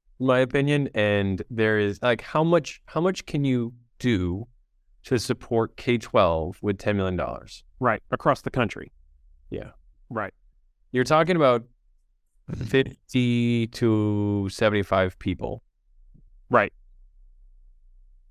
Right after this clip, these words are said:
Speaker 2: Yeah,
Speaker 1: Nothing.
Speaker 2: it's, I,
Speaker 1: Nothing.
Speaker 2: while, while I appreciate the effort and, and by all means the focus, there needs to be a focus on K twelve cybersecurity. Um, I, I don't know.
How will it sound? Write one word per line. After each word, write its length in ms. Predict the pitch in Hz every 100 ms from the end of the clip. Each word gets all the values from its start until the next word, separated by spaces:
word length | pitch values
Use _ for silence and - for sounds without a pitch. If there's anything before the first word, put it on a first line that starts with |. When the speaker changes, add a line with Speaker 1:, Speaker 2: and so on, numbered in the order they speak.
| -
Speaker 2:
Yeah, 220 | 107 98
Speaker 1:
Nothing. 200 | 80 -
Speaker 2:
it's, 440 | 160 160 - - - _ _ _ _ _ -
I, 60 | -
Speaker 1:
Nothing. 200 | - 175
Speaker 2:
while, 300 | 165 170 - _ _ _ _ -
while 300 | 156 143 147
I 100 | 139
appreciate 680 | 131 - 180 - 165 156 -
the 180 | 123 117
effort 480 | 135 165 165 170 -
and, 260 | 135 135 135
and 320 | 127 120 120 120
by 180 | 143 135
all 180 | 143 135
means 320 | 131 139 117
the 100 | 113
focus, 440 | 139 131 127 -
there 180 | 131 123
needs 260 | 123 135 120
to 80 |
be 200 | 117 131
a 100 | 147
focus 360 | 131 135 135 127
on 120 | 127
K 140 | 127 127
twelve 260 | 131 123
cybersecurity. 840 | - 120 120 - - 127 123 120 113 - - - _ -
Um, 540 | 113 107 95 95 98 - _ _ _ _ _ _ _ - _ _ -
I, 400 | 113 107 - 113
I 20 |
don't 180 | 107 107
know. 300 | 101 87